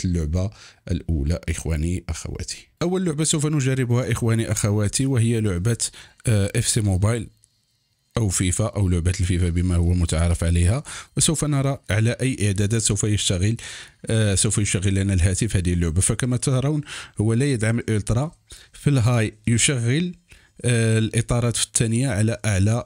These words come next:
إطارات. هذا ما سوف نجربه إن شاء الله الرحمن الرحيم في هذا الفيديو، وندخل سريعًا على أول مباراة نجدها ونرى هل الهاتف أداؤه جيد بطبيعة الحال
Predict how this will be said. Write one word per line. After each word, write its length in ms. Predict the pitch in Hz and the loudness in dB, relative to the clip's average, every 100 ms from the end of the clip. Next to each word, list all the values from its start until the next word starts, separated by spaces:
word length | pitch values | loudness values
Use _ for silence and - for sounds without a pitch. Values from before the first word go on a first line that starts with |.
| 98 | -2
إطارات. 520 | 92 85 76 80 120 | -2 0 0 0 0
هذا 220 | 131 135 | 0 0
ما 140 | 127 | 0
سوف 240 | 120 117 117 | 0 0 0
نجربه 440 | 117 101 104 101 | -2 0 0 0
إن 40 | 104 | -2
شاء 160 | - | -2
الله 120 | 101 | 0
الرحمن 200 | 98 - | 0 0
الرحيم 300 | 95 90 101 98 - - - | 0 2 0 -2 -10 -14 -4
في 200 | 101 92 | 0 2
هذا 140 | 90 | 2
الفيديو، 440 | 85 87 87 147 | 2 2 2 0
وندخل 420 | 175 156 - 131 127 - - - | 0 -2 -2 -4 -4 -10 -20 -14
سريعًا 420 | - 127 110 101 101 | -2 0 2 0 2
على 380 | 92 98 110 - _ 110 | 2 0 0 -4 _ -2
أول 380 | 110 107 113 - | 0 0 0 -2
مباراة 500 | 113 92 98 98 101 | -2 0 0 0 0
نجدها 640 | 113 92 98 90 85 135 170 - - - - _ _ _ _ | 0 0 0 0 2 0 -2 -12 -18 -18 -20 _ _ _ _
ونرى 400 | 131 127 120 127 - | 0 0 0 -2 2
هل 160 | 110 | 2
الهاتف 480 | 131 101 113 120 101 | 4 4 4 2 0
أداؤه 460 | 107 107 - 98 101 | 0 0 2 2 4
جيد 380 | 101 95 98 | 4 2 2
بطبيعة 340 | - 110 95 87 | 0 0 2 0
الحال 340 | - - 101 | 0 0 0